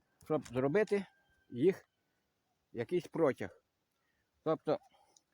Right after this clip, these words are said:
щоб звідси вийшло, виходило лишнє тепло. Можливо, хоча б це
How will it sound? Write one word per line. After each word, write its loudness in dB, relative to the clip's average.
щоб -4
звідси 0
вийшло, 2
виходило 0
лишнє 0
тепло. -4
Можливо, 2
хоча -4
б -4
це 0